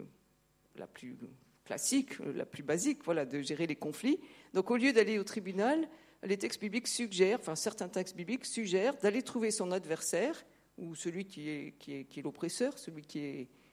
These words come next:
qui nous rend victime, qui nous fait victime, d'aller le trouver, d'aller trouver la partie adverse et, euh, d'entamer avec, euh, avec elle une, une discussion pour l'inviter à revenir de sa conduite mauvaise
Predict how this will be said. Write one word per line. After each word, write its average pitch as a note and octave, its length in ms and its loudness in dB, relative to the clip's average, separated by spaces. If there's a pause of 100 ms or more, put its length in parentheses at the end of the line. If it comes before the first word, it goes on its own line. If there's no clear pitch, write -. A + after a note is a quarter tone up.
(100)
qui E3 100 -12
nous D3 100 -4
rend F3+ 140 0
victime, G#3 420 -2
qui - 140 -10
nous F3 80 -2
fait G#3 140 -2
victime, A3+ 420 -2 (520)
d'aller G#3 220 6
le A3 120 2
trouver, A3 560 2 (400)
d'aller F#3 260 0
trouver A3 200 2
la G#3 80 8
partie G3+ 340 0
adverse G#3 520 4 (100)
et, C4+ 400 2
euh, F#3 300 4
d'entamer A#3 720 2
avec, E3 380 -4
euh, D3+ 260 -4 (380)
avec F3+ 320 2
elle D4 340 4
une, F3+ 720 6 (340)
une F#3+ 140 2
discussion B3 800 2 (140)
pour C#4 160 2
l'inviter A#3 840 0
à G3+ 100 2
revenir G3+ 640 -2
de F#3 140 -4
sa F#3 140 -2
conduite G#3+ 380 -6
mauvaise G3+ 600 -2